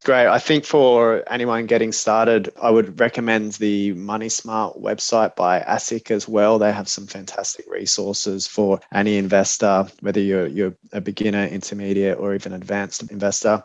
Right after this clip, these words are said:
Uh, of course, the A S X website,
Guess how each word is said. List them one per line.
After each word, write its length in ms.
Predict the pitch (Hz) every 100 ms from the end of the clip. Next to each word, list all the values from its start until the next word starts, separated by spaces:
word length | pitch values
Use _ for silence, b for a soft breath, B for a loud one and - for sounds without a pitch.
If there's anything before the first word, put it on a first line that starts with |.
| _ 101
Uh, 120 | 90
of 140 | -
course, 300 | - 127 120
the 240 | 120 117 113
A 120 | 113
S 160 | 113 117
X 400 | - - - - 113
website, 640 | 113 - - 120 139